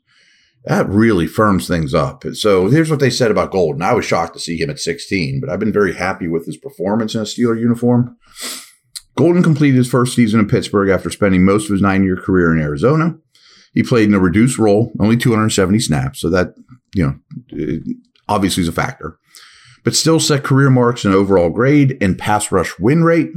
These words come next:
Golden posted his highest pressure rate since two thousand twenty, while recording nine stops and four tackles for loss of no gain in run defense. I thought he was really, really good. And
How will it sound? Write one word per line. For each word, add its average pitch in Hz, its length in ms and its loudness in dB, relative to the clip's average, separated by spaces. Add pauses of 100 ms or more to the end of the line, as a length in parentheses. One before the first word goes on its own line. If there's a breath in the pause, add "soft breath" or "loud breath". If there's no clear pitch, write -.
(600 soft breath)
Golden 123 320 4
posted 127 420 2
his 101 240 0
highest 127 640 -2
pressure 135 420 0
rate 98 360 0
since - 240 -2
two 113 180 0
thousand 82 460 -2
twenty, 170 500 0 (600 soft breath)
while 117 180 2
recording 110 500 2
nine 107 320 2
stops 95 580 -2
and 90 160 -2
four 98 280 0
tackles 87 440 -4
for 90 200 -4
loss 76 560 -2 (600 soft breath)
of 95 80 0
no 95 200 4
gain 82 480 0
in 90 120 -2
run 73 160 -4
defense. - 460 -14 (380)
I - 40 0
thought 147 120 2
he 180 80 2
was 135 100 4
really, 165 220 4
really 170 180 4
good. 156 320 0 (600 soft breath)
And 117 500 2